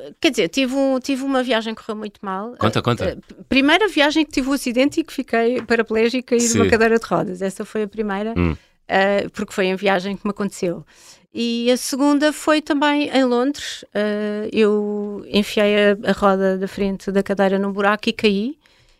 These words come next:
Speaker 1: E parti o colo do fémur e tive uma série de complicações de saúde, eh, por causa disso. Eh, devia ser o único buraco em Londres que eu fui lá enfiar.
Speaker 2: É
Speaker 1: Dizem,
Speaker 2: sempre, é
Speaker 1: dizem,
Speaker 2: sempre assim, não é?
Speaker 1: dizem que
Speaker 2: É
Speaker 1: os
Speaker 2: se-
Speaker 1: buracos são em Portugal.
Speaker 2: <laughs>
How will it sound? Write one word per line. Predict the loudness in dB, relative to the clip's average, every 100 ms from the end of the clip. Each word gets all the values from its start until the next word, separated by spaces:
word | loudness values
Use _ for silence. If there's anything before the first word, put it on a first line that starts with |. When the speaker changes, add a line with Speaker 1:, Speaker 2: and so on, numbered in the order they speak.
| _
Speaker 1:
E | -12 -10 -6 -2
parti | 0 0
o | 0
colo | 0 0
do | 0
fémur | -2 -2 -2 -6
e | -6
tive | -6 -10 -10 -10
uma | -6 -4
série | -4 -2 -2
de | -4
complicações | -8 -8 -8 -8 -8 -10 -10
de |
saúde, | -6 -4 -4 -6 -8 -8
eh, | -4 -4 -4 -8
por | -10
causa | -6 -4 -6
disso. | -10 -16 _ _ _ _ _ _
Eh, | -2 -2 -4 -10 -12 -16 -18
devia | -12 2 2
ser | 4 0
o |
único | 0 -2 0
buraco | -2 -2 -2
em | -2
Londres | -2 -4 -6 -6
que | -6
eu |
fui | -4 -6 -8
lá | -8 -10 -2
enfiar. | -2 0 -8 -10
Speaker 2:
É | -12 -8
Speaker 1:
Dizem, | -4
Speaker 2:
sempre, | -2 -2 -2
é | 2
Speaker 1:
dizem, | 4
Speaker 2:
sempre | 4
assim, | 4 2 2
não | 2
é? | -2
Speaker 1:
dizem | -2 -2 0
que |
Speaker 2:
É | 0
Speaker 1:
os |
Speaker 2:
se- | 0
Speaker 1:
buracos | 2 2 0
são | 0
em | -2
Portugal. | -2 0 4 4
Speaker 2:
<laughs> | 2